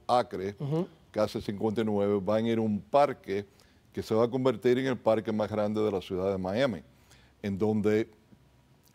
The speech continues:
Speaker 1: eh, ellos van a ser responsables, eh, de aportar el dinero adelantado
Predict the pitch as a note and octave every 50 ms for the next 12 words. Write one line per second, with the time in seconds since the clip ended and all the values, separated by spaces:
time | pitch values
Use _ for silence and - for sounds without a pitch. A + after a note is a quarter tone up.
0 | _ - - _ _ _ - - G#2+ A2 - - - C#3+ D3 D3 D3+ D3+ D3 -
1 | - C3+ B2+ C3+ C#3 B2 - D3 C3 B2 C3+ - - C3 B2 - - A2+ G#2 G2
2 | G#2 A2 A#2+ - - - - - - - - - F#2+ F#2+ F#2+ F#2+ F#2+ F#2 F#2 F#2+
3 | F#2+ F#2+ F#2+ F2+ F2 E2 A2 G#2 G#2 G2+ - - _ _ _ _ _ _ _ _
4 | - _ _ _ _ _ _ _ _ _ - G#2+ - - - - - - B2+ B2+
5 | C3+ B2 A#2+ A#2 A#2+ B2+ B2 B2 A#2+ A#2 A2 A2 G#2 G2+ C#3 C#3 C#3 B2 G#2+ A2
6 | A2 -